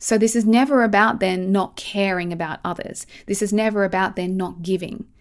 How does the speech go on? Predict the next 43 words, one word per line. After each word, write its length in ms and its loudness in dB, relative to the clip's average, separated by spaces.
I 60 -4
mean, 100 -4
I 140 0
give 440 0
a 60 -10
lot. 500 -6
Anyone 360 0
who's 180 -2
been 220 0
in 100 -2
my 120 -4
programs, 840 -4
who's 200 2
worked 300 2
with 140 0
me 80 -2
knows 260 -2
I 80 -4
give 460 0
a 40 -6
lot. 680 -8
But 160 -2
I 200 2
want 200 2
to 40 2
give 320 0
from 320 -4
overflow. 640 -4
You 240 2
get 240 2
the 80 -2
most 500 0
out 200 0
of 100 -6
me 220 -2
and 100 -4
my 160 -2
work 400 -2
when 100 -4
I 100 -4
give 300 -4
from 280 -4
overflow, 580 -8